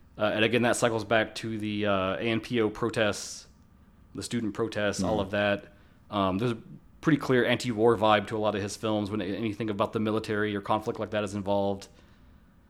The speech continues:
Speaker 1: Um, which you get a lot of that in The Red Spectacles, the first live-action feature that he ever made.
Speaker 2: Okay.
Speaker 1: Uh, which, a diehard lover of that film, too. Um, and he did, worked on an animated feature called Jinro, the Wolf Brigade, which is sort of set in the same universe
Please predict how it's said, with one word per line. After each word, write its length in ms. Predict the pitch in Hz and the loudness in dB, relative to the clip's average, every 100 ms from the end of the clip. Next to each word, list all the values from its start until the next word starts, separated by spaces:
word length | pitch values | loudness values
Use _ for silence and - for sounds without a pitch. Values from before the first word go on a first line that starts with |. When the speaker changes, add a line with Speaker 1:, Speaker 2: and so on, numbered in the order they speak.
| - - - | -20 -20 -6
Speaker 1:
Um, 480 | 104 98 87 78 80 - - - _ - - - - - - - - | -2 -2 -2 -8 -12 -16 -20 -20 _ -20 -20 -20 -20 -20 -20 -14 0
which 200 | 135 139 | 0 2
you 60 | |
get 120 | 143 147 | 4 6
a 40 | |
lot 160 | 131 131 | 6 6
of 60 | |
that 40 | 113 | 2
in 160 | 110 | 2
The 80 | 107 | 0
Red 180 | 110 110 | 0 0
Spectacles, 540 | - 98 - 92 92 | -2 -4 -4 -8 -8
the 80 | 95 | -8
first 260 | - 104 107 | -4 -2 0
live-action 440 | 104 95 - 101 | 0 -2 -4 -8
feature 260 | 104 98 90 | -8 -8 -10
that 80 | |
he 120 | 92 95 | -8 -8
ever 140 | 92 | -8
made. 320 | 90 87 - - - 90 | -8 -8 -10 -16 -8 -6
Speaker 2:
Okay. 180 | 82 82 87 | -6 -10 -8
Speaker 1:
Uh, 60 | 95 | -8
which, 220 | 95 - - - | -8 -14 -20 -16
a 100 | 85 - - - | -16 -18 -20 2
diehard 440 | 113 107 110 101 101 160 | 4 4 2 0 -6 -2
lover 260 | 120 104 104 | 0 2 0
of 100 | 95 | -2
that 180 | 95 | -6
film, 200 | - 101 | -4 -6
too. 240 | 92 101 95 - - - - - - - - 113 | -4 -6 -6 -14 -20 -20 -20 -20 -20 -20 -8 -2
Um, 540 | 110 95 87 78 71 - - - - - - - - - - - - - - - - - - 120 | 0 0 -4 -8 -14 -18 -20 -20 -20 -20 -20 -20 -20 -20 -20 -20 -20 -20 -20 -20 -20 -20 -10 -2
and 520 | 113 110 110 113 101 | 0 0 0 -2 -4
he 120 | 123 | 0
did, 180 | 135 123 | 0 4
worked 180 | 156 151 | 6 6
on 120 | 117 | 4
an 60 | |
animated 440 | 123 156 139 113 - | 4 6 6 4 -2
feature 280 | 107 - 110 | -6 -6 -4
called 260 | 101 92 | -2 -4
Jinro, 500 | 92 120 120 110 104 | -2 0 2 2 2
the 80 | 98 | 0
Wolf 240 | 117 147 | 2 2
Brigade, 400 | - 98 90 82 | 0 -4 -4 -4
which 140 | 85 98 | -10 -8
is 60 | |
sort 100 | 123 110 | -4 -4
of 80 | |
set 300 | - - 110 | -4 -2 -2
in 100 | 98 | -2
the 80 | 104 | -6
same 360 | - 113 104 90 | -6 -6 -6 -4
universe 680 | 107 120 139 135 - - | -4 0 0 -2 -6 -12